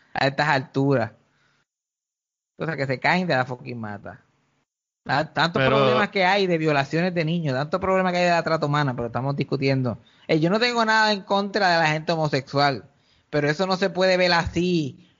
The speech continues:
Speaker 2: Ujú.
Speaker 1: normal. Eso no
Speaker 2: ¿Cómo
Speaker 1: se
Speaker 2: es
Speaker 1: puede
Speaker 2: posible
Speaker 1: ver.
Speaker 2: que una familia esté out in the open
Speaker 1: Sí,
Speaker 2: así con
Speaker 1: exacto.
Speaker 2: su hijo, do-, dos padres gays? Wow, no puedo creer esto.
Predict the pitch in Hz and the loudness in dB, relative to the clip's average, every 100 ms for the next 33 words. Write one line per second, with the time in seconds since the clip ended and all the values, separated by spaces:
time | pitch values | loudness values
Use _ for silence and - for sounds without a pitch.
0 | _ _ 180 160 165 165 143 165 151 113 | _ _ 0 2 2 2 2 4 2 0
1 | 104 _ - 135 170 180 156 170 180 175 | -8 _ -10 -8 -4 -2 0 2 2 2
2 | 175 180 185 160 156 156 151 175 165 165 | 2 2 2 2 2 2 2 0 0 0
3 | 160 156 147 139 139 139 135 135 143 139 | 2 0 0 0 2 4 4 2 0 0
4 | 135 127 127 135 123 113 110 117 120 113 | 2 2 0 0 0 0 -4 -4 -4 -4
5 | 123 110 110 113 104 101 101 101 104 98 | -2 0 0 2 2 2 -2 -2 -4 0
6 | 107 110 113 110 92 101 98 95 - - | 0 0 -2 -4 -4 -4 -4 -6 -12 -6
7 | 110 104 98 95 - - 107 104 110 107 | 0 0 0 -4 -14 -10 -8 -4 -4 0
8 | 107 95 92 90 | 0 -2 -4 -10